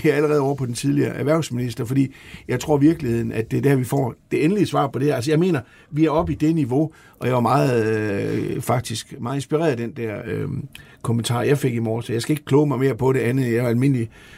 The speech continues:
på det her måde almindelig borger, der, der, der, der synes, det her det er pisse irriterende, og nu kan man heller ikke det og det, og man må knap nok køre til Stutt-, Stuttgart i bil, og jeg ved ikke. Altså, det har jo også en,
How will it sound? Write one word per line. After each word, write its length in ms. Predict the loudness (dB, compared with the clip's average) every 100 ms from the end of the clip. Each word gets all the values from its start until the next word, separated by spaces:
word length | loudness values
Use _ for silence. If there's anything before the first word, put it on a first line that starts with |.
| -12
på 100 | 0
det 80 | 4
her 80 | 4
måde 180 | 4 4
almindelig 280 | 4 2 2
borger, 220 | 2 4
der, 120 | 2
der, 220 | 0 -2
der, 240 | 0 -2 -2
der 200 | -2 -4
synes, 300 | 2 0 4
det 100 | 2
her 80 |
det 80 | 4
er 40 | 4
pisse 300 | 4 4 2
irriterende, 420 | 2 4 2 2
og 100 | 0
nu 80 | 0
kan 120 | 2
man 80 | 2
heller 120 | 0
ikke 200 | -2 2
det 120 | 2
og 60 | 4
det, 260 | 4 4
og 120 | 2 -4 -14 -20 -20 -20 -8
man 100 | -4
må 80 | -4
knap 260 | -2 -2
nok 120 | -2 -4
køre 140 | -6
til 80 | -6
Stutt-, 500 | -4 -2 -4 -8 -8
Stuttgart 440 | 0 2 4 2 -2
i 60 |
bil, 320 | 0 0 0 -2
og 60 |
jeg 100 | 0
ved 140 | 2 0
ikke. 180 | -2 -8
Altså, 160 | -10 -10 -12 -20 -4
det 80 | -2
har 120 | 2
jo 80 | 2
også 200 | 2 -2 -2
en, 200 | -2